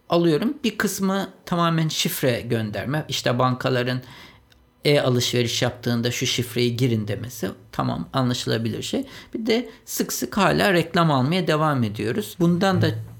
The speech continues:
kaçmak pek kolay değil ama gene de olumlu gelişmeler var.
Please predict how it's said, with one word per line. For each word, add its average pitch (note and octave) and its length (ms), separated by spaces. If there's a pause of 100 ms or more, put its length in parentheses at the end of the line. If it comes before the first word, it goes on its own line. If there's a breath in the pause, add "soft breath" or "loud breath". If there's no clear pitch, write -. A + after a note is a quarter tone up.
(120)
kaçmak A3 500
pek F#3+ 240
kolay F#3+ 380
değil A#3 300
ama A3 220
gene G#3 400
de A#3+ 180 (400 loud breath)
olumlu F#3 360
gelişmeler E3+ 720
var. F#3 180